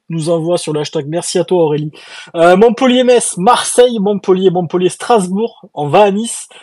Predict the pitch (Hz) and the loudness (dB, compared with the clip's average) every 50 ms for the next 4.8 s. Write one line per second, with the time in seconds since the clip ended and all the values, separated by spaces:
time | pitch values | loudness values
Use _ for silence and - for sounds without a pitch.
0 | - - _ _ _ _ _ _ _ - 143 139 143 143 143 - - 233 220 220 | -20 -20 _ _ _ _ _ _ _ -6 -2 0 0 0 0 2 4 4 4 4
1 | 190 220 220 233 240 220 - - 170 156 160 156 156 202 208 208 208 214 220 226 | 4 2 2 2 0 -6 -6 -4 -2 -2 0 2 4 6 6 6 6 6 6 4
2 | 220 202 202 220 214 _ _ _ - - - 156 165 185 - - 214 214 202 190 | 2 0 -6 -10 -12 _ _ _ -12 -8 -4 0 0 0 0 2 2 4 4 4
3 | 180 190 202 208 202 - - - 135 117 190 214 208 202 - - 190 175 180 190 | 2 0 -2 -4 -6 -10 -12 -12 -4 0 0 0 0 0 -2 -4 -2 -2 -2 -4
4 | 202 214 247 _ _ _ _ _ - - - 143 123 196 226 | -4 -6 -8 _ _ _ _ _ -14 -10 -8 -2 2 4 4